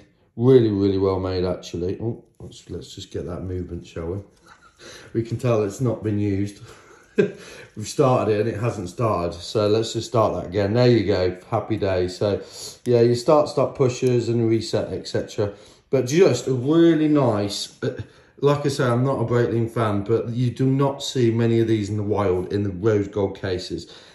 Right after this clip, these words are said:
I think you see a lot of the Worlds, which are the big forty-six mils,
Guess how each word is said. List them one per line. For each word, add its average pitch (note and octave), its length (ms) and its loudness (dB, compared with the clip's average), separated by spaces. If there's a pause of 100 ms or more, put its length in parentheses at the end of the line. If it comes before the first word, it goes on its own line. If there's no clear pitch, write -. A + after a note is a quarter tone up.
(220)
I G#2 60 -8
think A#2+ 200 -4
you G#2 60 -6
see B2 160 -2
a A#2 80 4
lot B2 220 4
of G#2+ 60 -2
the A2+ 60 -2
Worlds, A#2 540 4
which A2 180 -8
are A2 40 -8
the G2+ 60 -6
big A2+ 200 -2
forty-six - 640 -6
mils, A2+ 460 0